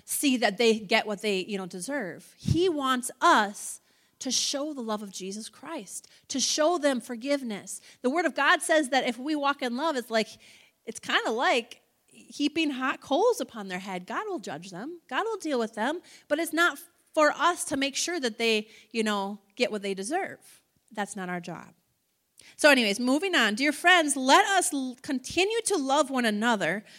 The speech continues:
for love comes from God, and anyone who loves is a child of God and knows God." But, this is what's been sticking out to me,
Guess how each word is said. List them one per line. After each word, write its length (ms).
for 140
love 380
comes 300
from 240
God, 380
and 260
anyone 420
who 140
loves 340
is 120
a 80
child 400
of 140
God 400
and 200
knows 300
God." 360
But, 680
this 160
is 100
what's 200
been 140
sticking 300
out 160
to 80
me, 240